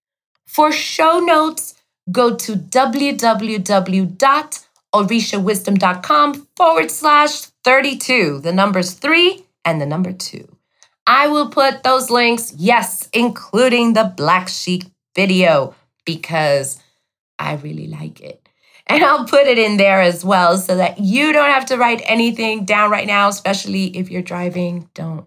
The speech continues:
do it. It is dangerous. Stay tuned for the next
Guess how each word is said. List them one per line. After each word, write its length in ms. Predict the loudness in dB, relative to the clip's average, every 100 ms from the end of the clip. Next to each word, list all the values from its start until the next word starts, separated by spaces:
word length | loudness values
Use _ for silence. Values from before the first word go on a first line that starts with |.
| _
do 220 | -16 -10 -6
it. 320 | -6 -8 -10 -12
It 240 | -12 -10
is 180 | -12 -10
dangerous. 760 | -8 -6 -8 -10 -10 -12 -16 _ _ _ _ _ _ _ _
Stay 560 | -10 -8 -2 2 2 0
tuned 560 | -2 0 2 2 0
for 600 | -4 -14 -6 -2 2 2
the 140 | 0 -2
next 580 | -2 -2 -2 -8 -14